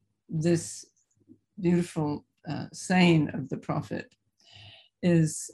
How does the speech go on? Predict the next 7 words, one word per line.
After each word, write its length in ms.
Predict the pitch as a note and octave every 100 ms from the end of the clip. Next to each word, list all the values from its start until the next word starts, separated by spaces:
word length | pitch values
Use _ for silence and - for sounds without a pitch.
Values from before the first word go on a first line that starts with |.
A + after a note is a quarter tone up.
| _
um, 460 | E3 D#3 D3 D3 - _ _ - _ -
puts 480 | A3+ F3+ - - -
the, 400 | D#3+ F3 D#3 - _ -
the 160 | E3+ D#3+
light, 480 | D#3+ E3+ D#3 - -
the 80 | F3
focus 680 | - F#3 E3+ D#3+ D3+ -